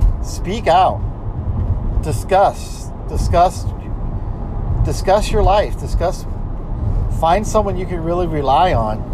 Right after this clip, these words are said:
And a community group should be a safe place. And if you don't feel like your community group is a safe place where, you know, join another one, you know. Um, but really, community, having guys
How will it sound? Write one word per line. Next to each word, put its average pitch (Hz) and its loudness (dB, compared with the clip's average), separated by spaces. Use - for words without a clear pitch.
And 175 -2
a 175 -2
community 233 2
group 170 0
should 196 0
be 165 2
a 151 4
safe 151 0
place. 135 0
And 165 2
if 165 -2
you - 2
don't 208 2
feel 208 2
like 180 4
your 170 -2
community 185 0
group 160 -2
is 151 -2
a 135 -2
safe 165 -2
place 170 0
where, 131 0
you 185 2
know, 143 4
join 156 4
another 180 4
one, 110 -2
you 143 -4
know. 131 0
Um, - -2
but 180 2
really, 170 4
community, 185 -2
having 175 0
guys 156 2